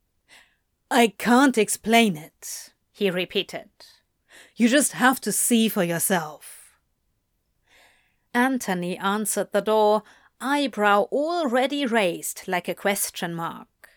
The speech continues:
Crowley grabbed the other demon by the necktie and hauled him out of the room towards Aziraphale.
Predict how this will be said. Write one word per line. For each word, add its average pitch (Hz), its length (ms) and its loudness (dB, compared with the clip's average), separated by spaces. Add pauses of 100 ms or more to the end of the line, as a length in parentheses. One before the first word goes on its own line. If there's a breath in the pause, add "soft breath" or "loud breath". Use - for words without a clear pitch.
(1040 soft breath)
Crowley 240 520 2
grabbed 226 540 0
the 202 160 0
other 254 280 0
demon 208 420 -4
by 208 180 4
the 247 100 0
necktie 208 640 2 (260 loud breath)
and 262 200 -2
hauled 285 560 2 (100)
him 190 240 0
out 254 300 -2
of 285 180 0
the 277 140 0
room 196 440 0 (120)
towards 185 460 -2
Aziraphale. 175 1000 -2